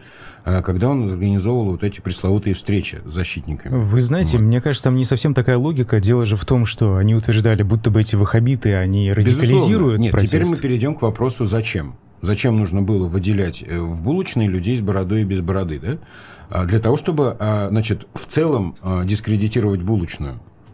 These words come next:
Speaker 1: Понимаете, да? То есть в эту булочную ходят только ваххабиты. Не ходите в нее, хорошие и честные люди, это плохая булочная. Вот примерно такая логика была у Мурзагулова. Он попытался выставить людей, которые защищают Куштау, э, п-,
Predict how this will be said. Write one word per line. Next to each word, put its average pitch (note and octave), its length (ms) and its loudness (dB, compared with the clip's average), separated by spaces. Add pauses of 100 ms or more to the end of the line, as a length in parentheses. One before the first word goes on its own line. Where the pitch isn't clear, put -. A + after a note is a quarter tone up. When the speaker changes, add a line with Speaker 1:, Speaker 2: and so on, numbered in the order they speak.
(640)
Speaker 1:
Понимаете, A#2 400 0
да? B2 200 -2 (280)
То B2 80 4
есть A2+ 160 2
в A#2+ 60 2
эту C3 160 0
булочную D3+ 500 0
ходят C#3+ 340 -2
только B2 280 0
ваххабиты. B2 580 -2 (220)
Не G#2 100 2
ходите A#2 400 0
в F#2+ 80 -2
нее, G2+ 280 2
хорошие G2+ 420 0
и - 20 -4
честные F#2 380 0
люди, D#3+ 220 -2
это G#2+ 260 -4
плохая G#2 340 -2
булочная. D#2+ 460 -4
Вот D2 100 -8
примерно A#2 320 0
такая A2 300 0
логика F#2+ 320 -2
была F#2 180 0
у F2+ 40 0
Мурзагулова. C#3 640 -2 (280)
Он C#3+ 160 2
попытался B2+ 600 -2
выставить G2+ 500 -2
людей, G#2 380 0
которые F#2 400 -2
защищают F#2 640 -4
Куштау, G3 500 -2 (360)
э, G2 180 2
п-, - 120 -10